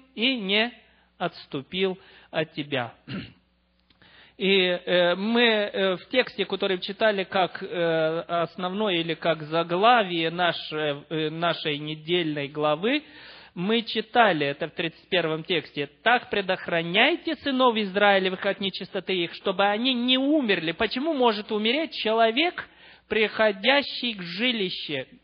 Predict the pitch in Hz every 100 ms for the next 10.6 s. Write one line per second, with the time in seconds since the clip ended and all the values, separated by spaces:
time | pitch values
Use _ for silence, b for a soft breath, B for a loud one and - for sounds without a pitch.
0 | _ 156 147 143 B B 160 175 - -
1 | 220 185 143 127 123 160 147 139 127 127
2 | 123 - _ _ _ _ _ _ _ -
3 | 175 139 117 _ - 175 214 240 185 160
4 | 139 139 127 127 - - 175 185 208 285
5 | - 208 185 202 277 320 294 _ _ _
6 | _ _ _ _ _ _ 175 196 185 -
7 | 135 - - 135 135 131 131 127 185 214
8 | 202 - 202 214 208 170 160 156 - 156
9 | 151 165 202 - 254 269 262 208 160 151
10 | - - 165 226 294